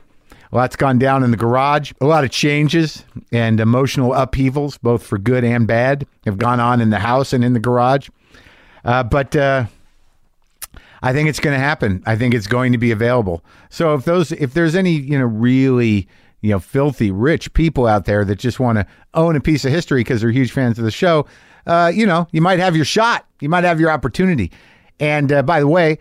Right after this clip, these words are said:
I'm gonna, I'm getting the, uh, I'm getting the floors done right now. There's some staining going on.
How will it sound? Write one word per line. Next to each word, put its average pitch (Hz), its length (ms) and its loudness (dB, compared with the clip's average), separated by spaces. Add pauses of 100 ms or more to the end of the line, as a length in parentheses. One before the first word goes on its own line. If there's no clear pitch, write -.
(220)
I'm 123 160 0
gonna, 131 200 0
I'm 123 120 0
getting 123 300 0
the, 113 260 2
uh, 101 260 0
I'm 110 100 -4
getting 113 180 0
the 101 40 -2
floors 113 400 0
done 120 380 -2 (340)
right 113 240 0
now. 123 240 0 (160)
There's 101 160 -4
some 101 140 -4
staining 120 420 0
going 113 260 0
on. 120 140 -2